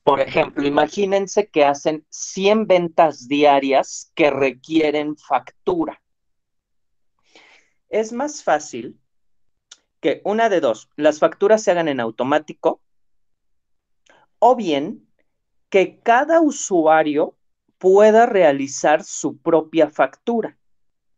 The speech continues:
De este modo, es más fácil que cien personas, cada una por su lado, haga una factura, a que una sola persona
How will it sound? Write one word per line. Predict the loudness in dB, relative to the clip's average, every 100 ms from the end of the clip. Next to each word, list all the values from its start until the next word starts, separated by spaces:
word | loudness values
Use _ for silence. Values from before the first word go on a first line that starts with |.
| _ _ _ _ _ _ -16
De | 2 2 2
este | 0 0
modo, | 2 2 2 0 -2 0
es | 2 4
más | 0 0
fácil | 0 0 -2 -8 -4
que | -4
cien | -4 -4 0 0 2
personas, | -2 0 -2 0 0 -4 -8 -2
cada | 0 2 -2
una | -4 -6
por | -8
su | -6 -2
lado, | 0 0 -4 -4
haga | -4 -4 -6 -4
una | -4 -4 -2
factura, | -4 -4 -8 -4 -4 -4 _ _ _ _ _ _ _ _ _ _
a | -2 -2
que | -2 -6 -6
una | -6 -4 -2 -4
sola | -4 -6 -2 -2
persona | -2 -6 -2 -2 0 -4 -6